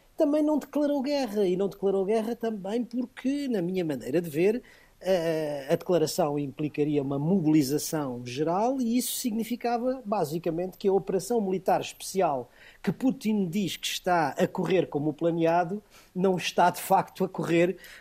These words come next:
como planeado. E, portanto, foi um discurso interno, um discurso para consumo interno e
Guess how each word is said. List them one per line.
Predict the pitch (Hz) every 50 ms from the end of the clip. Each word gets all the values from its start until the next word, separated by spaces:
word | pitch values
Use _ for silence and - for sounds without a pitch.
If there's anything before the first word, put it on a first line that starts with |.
| - -
como | - 208 190 185 196 175
planeado. | - 202 202 220 254 277 233 185 170 - - _ - - - - - _ -
E, | 381
portanto, | - - - 392 392 381 381 - - - -
foi | - - 226 202 180
um | 185 185 175
discurso | - - - - - - 226 226 202 160 - - - - 143 127 - - - - -
interno, | 196 196 202 - - 185 147 139 143 165 202 254 254
um | 208
discurso | - - - - 196 180 - -
para | - 214 196 190
consumo | 196 - - 190 180 170 - - - - 247 233 220 175 156 147 139 139 -
interno | 180 165 170 165 - - 175 160 151 151 143 156 175 202 233 277 - - - - - - - - _ _ -
e | 202 208 226 247 262 269